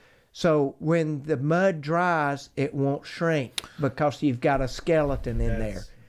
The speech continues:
Speaker 2: brilliant.
Speaker 1: So it's an anti-shrinking
Speaker 2: Wow, I didn't know
Speaker 1: device.
Speaker 2: that.
Speaker 1: It goes on smooth and flat with a sheen. So they love it for sheetrock. So ground mica ha-,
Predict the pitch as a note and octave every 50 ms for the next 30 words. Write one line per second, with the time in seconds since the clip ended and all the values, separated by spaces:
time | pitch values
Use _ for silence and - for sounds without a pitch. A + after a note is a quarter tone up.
0 | _ _ A#2 A#2 A2+ A2+ G#2+ G2+ G2+ F#2+ - - - - D#3+ D3+ D#3 D3+ D3 -
1 | - D3 C3+ - - F3 F#3 G3 F#3+ - F#3 F3 E3 D#3+ D#3 A#2 A2+ A2+ A3 A#3
2 | A#3+ A3+ G3+ - D3+ C#3+ C#3 C3+ D3 B2+ C3 C#3 C3+ C3+ C3+ C#3+ D3 - - -
3 | - D3+ C#3+ - D3+ D3 D3 D#3+ F3+ F3 - G#3 G3+ G#3+ A#3 A#3 - - G#3+ G#3+
4 | G#3 G3+ G3 G3 G#3+ A3 - G#3+ G3+ G3 F#3+ - F#3 F3+ F3 F3 E3+ F3 F3 -
5 | - - - - - - - - - C#3 D3+ D#3 D3 E3 E3+ - - - G3 F#3
6 | E3+ D#3 C3 A#2 G#2+ G#2 - - - D3 C3 - C4+ C4 B3+ C#3 C#3 C#3 D3+ F3+
7 | F3+ E3 D3+ C#3 A#2+ C#3 - - - D3 C#3+ B2+ - - D#3+ D#3 - C3+ B2+ A#2
8 | G#2+ - - - - D3 C3+ A#2+ A#2 D3 D3+ D3+ E3+ G3 G3 F#3+ F3 E3 D#3+ D#3+
9 | D#3 D3+ D3+ - D3+ C#3+ D3 - - - - - - - - - - - F3+ F3+